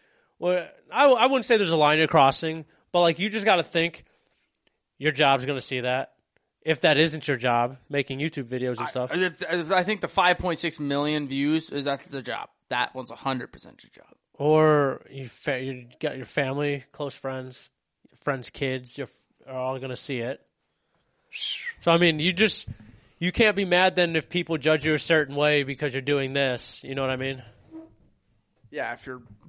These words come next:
Speaker 2: being Boo Boo the Fool, putting period blood on the face and
Speaker 1: Yeah.
Speaker 2: shit.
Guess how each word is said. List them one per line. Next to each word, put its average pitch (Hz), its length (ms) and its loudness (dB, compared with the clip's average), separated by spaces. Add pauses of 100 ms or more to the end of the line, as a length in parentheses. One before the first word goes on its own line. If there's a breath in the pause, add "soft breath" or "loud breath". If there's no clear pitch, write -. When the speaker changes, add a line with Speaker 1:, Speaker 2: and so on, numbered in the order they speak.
(140)
Speaker 2:
being 147 260 -2
Boo 143 180 -6
Boo 147 120 -10
the 143 100 -10
Fool, 151 260 -8
putting 147 260 -6
period 156 400 -2
blood 175 200 -2
on 185 140 -8
the 175 40 -14
face 190 320 -6
and 214 80 0
Speaker 1:
Yeah. 254 720 10
Speaker 2:
shit. 110 60 -18